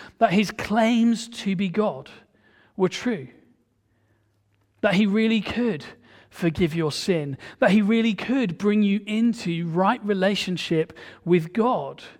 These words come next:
If Jesus had not risen again, it would cast serious doubt on the rest of his claims, wouldn't it? How could you believe a man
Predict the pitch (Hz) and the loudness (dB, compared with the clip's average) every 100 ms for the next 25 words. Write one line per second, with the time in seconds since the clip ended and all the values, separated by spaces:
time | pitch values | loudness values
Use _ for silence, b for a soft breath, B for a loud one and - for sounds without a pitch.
0 | _ b b b b 240 226 262 320 311 | _ b b b b -8 -2 -2 -2 -2
1 | 226 202 190 - B B 160 151 233 208 | 0 2 0 -2 B B -6 2 2 4
2 | 202 170 160 254 202 165 170 196 208 B | 2 0 2 4 6 4 2 0 -2 B
3 | B 269 262 - - 208 208 - - - | B -2 -2 -4 0 0 0 -8 -12 -6
4 | 247 277 262 220 - 151 147 - 160 160 | -2 0 -2 -4 -6 -6 -6 -6 -4 -2
5 | 165 160 - 147 160 - - 233 160 139 | -2 -4 -6 -8 -8 -10 -12 -10 -10 -8
6 | 190 202 131 113 _ _ _ _ _ _ | -6 -6 -8 -12 _ _ _ _ _ _
7 | _ _ _ _ _ _ _ _ _ _ | _ _ _ _ _ _ _ _ _ _
8 | _ _ _ _ _ _ _ - 190 - | _ _ _ _ _ _ _ -8 -8 -6
9 | 180 196 185 185 220 175 147 120 | -6 -4 -4 -4 -4 -4 -8 -12